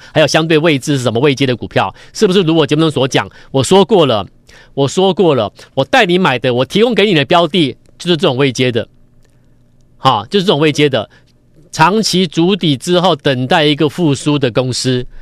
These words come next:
而股价呢，一定会等到它的营收、E P S等等陆续公布之前就先启动，所以我们要在什么？在筑底尾声这边准备起涨前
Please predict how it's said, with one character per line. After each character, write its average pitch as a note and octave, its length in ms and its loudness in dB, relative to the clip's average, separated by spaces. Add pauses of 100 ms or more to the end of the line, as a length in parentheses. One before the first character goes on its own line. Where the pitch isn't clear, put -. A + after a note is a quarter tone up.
(220)
而 F3+ 180 4
股 C3+ 220 -2
价 F3+ 260 2
呢， D#3+ 240 0
一 E3 200 -4
定 F3 200 0
会 E3 160 2
等 C3+ 220 -2
到 E3 120 2
它 E3+ 120 0
的 D3+ 100 -2
营 C3+ 180 0
收、 D#3+ 240 0
E F3 140 0
P D#3+ 240 0
S C3+ 80 -4
等 D#3 160 0
等 C#3+ 160 -2
陆 E3+ 140 0
续 E3 100 -2
公 E3+ 180 -2
布 E3+ 140 -2
之 E3 160 -2
前 C3 180 -2
就 C#3+ 100 0
先 D3+ 220 0
启 F#2+ 200 -8
动， C3 260 -2 (240)
所 F#3+ 160 2
以 - 20 4
我 F3 60 2
们 D#3 100 0
要 F3 120 2
在 E3 120 2
什 C3+ 120 -4
么？ F#2+ 200 -6 (340)
在 D#3 160 2
筑 D3+ 260 -2
底 C3+ 180 -2
尾 A#2 180 0
声 D3 240 -2
这 D3 80 -2
边 D3 120 0
准 A#2+ 140 -4
备 D#3 120 0
起 C#3+ 160 -6
涨 B2+ 180 -2
前 A2 220 -4